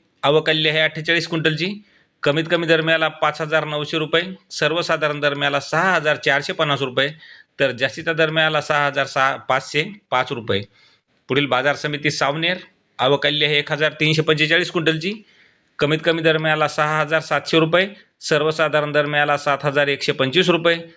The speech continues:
तर जास्तीचा दर मिळाला सात हजार चारशे रुपये.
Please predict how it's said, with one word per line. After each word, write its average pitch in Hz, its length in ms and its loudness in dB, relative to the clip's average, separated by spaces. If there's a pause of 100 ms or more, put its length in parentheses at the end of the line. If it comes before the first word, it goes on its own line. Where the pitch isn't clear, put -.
(260)
तर 143 140 2
जास्तीचा 135 440 -2
दर 160 180 0
मिळाला 160 300 0
सात 143 220 -2
हजार 147 240 0 (160)
चारशे 120 340 -2
रुपये. 110 260 -2